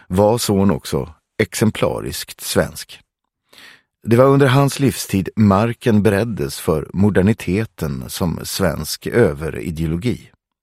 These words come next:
Det är också en bok om en exceptionell karriär och ett exceptionellt konstnärskap. Ett stjärnfall, en fyrverkeripjäs som brant stiger mot skyn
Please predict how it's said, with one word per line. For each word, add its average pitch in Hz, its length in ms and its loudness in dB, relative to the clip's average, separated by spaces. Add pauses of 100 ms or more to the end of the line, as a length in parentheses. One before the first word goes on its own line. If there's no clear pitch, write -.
(1300)
Det 139 200 2
är 170 40 2
också 120 380 0
en 117 120 2
bok 101 360 -2
om 104 180 4
en 92 220 4
exceptionell 95 720 0
karriär 104 680 -2
och 92 160 0
ett - 200 -4
exceptionellt - 840 -2
konstnärskap. - 800 -4 (460)
Ett - 80 -6
stjärnfall, 85 800 -4 (380)
en 92 480 2
fyrverkeripjäs 101 1200 -2
som 80 260 0
brant 104 380 -2
stiger 87 360 -4
mot 87 120 -2
skyn - 420 -6